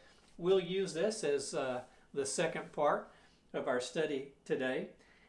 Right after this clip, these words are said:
And if folks who, uh, offer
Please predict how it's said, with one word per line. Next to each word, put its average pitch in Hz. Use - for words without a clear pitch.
And 165
if 147
folks -
who, 190
uh, 131
offer 185